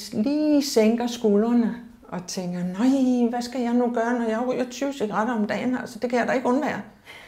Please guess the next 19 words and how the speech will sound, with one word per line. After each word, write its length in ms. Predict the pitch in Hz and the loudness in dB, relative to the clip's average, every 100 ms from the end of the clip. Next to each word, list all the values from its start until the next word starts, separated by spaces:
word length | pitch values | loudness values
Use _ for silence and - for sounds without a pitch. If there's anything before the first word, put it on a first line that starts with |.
| - | -6
Nå, 100 | 208 | 2
men 80 | 226 | 4
det 40 | 240 | 6
er 40 | |
der 60 | 247 | 6
heller 220 | 240 233 | 4 4
ikke, 240 | 254 - | 4 2
der 60 | - | -6
siger. 360 | - - 220 226 - - - - - - _ - | -8 -6 -6 -6 -10 -20 -20 -20 -20 -20 _ 2
Overhovedet. 880 | 220 214 214 226 247 294 254 - - _ _ _ _ _ _ _ - | 4 4 2 2 2 0 -4 -8 -20 _ _ _ _ _ _ _ -4
Altså, 260 | 196 - | -4 -4
jeg 300 | 196 196 220 214 | -6 -2 -2 -2
går 220 | 226 220 | -4 -2
ikke 360 | 247 277 285 294 | 0 0 -2 -6
ind 280 | - 233 240 - | -2 -2 -2 -6
og 120 | 226 214 | -8 -6
fortæller 540 | 196 - 214 208 226 | -10 -2 -2 0 -2
nogen, 640 | 202 196 190 202 240 240 - - - _ _ _ - | -2 0 -2 -2 -4 -6 -18 -20 -20 _ _ _ -6
at 380 | 190 180 - - | -6 -6 -12 -20